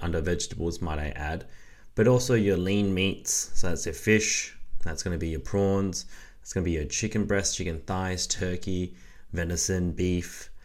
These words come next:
anything that you can think of that is a lean protein. Now these are obviously essential for you because it keeps you fuller for longer, has amino acid profiles that help you recover from training as well, but it's also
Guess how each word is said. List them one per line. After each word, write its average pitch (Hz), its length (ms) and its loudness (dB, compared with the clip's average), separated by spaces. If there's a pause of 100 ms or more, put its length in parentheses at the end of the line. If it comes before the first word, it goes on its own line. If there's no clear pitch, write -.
(260)
anything 117 280 2
that 120 140 4
you 101 100 2
can 95 160 -2
think 87 300 -4
of 85 260 0
that 80 140 -2
is 82 140 -2
a 80 80 -2
lean 87 500 -2
protein. 73 720 -2 (720)
Now 107 80 2
these 131 220 6
are 123 80 4
obviously 113 400 4
essential 107 480 2
for 104 160 0
you 95 340 2
because 90 460 -2
it 92 60 -2
keeps - 260 0
you 131 80 2
fuller 104 260 4
for 95 140 -2
longer, 90 460 0 (500)
has 95 200 0
amino 104 400 2
acid 92 280 -2
profiles 87 480 -2
that 80 100 -2
help 92 220 -2
you 90 80 0
recover 95 360 0
from 95 200 -2
training 87 340 0
as 85 160 -2
well, 87 420 -4 (480)
but 123 120 8
it's 123 80 2
also 143 420 2